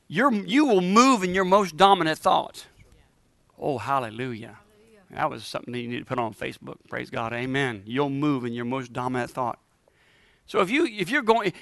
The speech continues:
if you're going to bed with watching negative stuff and bad stuff, you're putting that in.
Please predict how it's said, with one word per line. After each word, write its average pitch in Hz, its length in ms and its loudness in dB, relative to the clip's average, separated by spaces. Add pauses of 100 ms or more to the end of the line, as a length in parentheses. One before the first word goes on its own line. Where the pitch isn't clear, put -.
if 190 160 2
you're 392 100 0
going 262 240 2
to 190 80 2
bed 185 320 10
with 147 140 -2
watching 147 480 2
negative 170 420 2
stuff 190 420 0
and 127 160 -12
bad 180 280 0
stuff, 190 200 -2
you're 226 120 -4
putting 208 380 -4
that 226 180 -4
in. 233 220 -6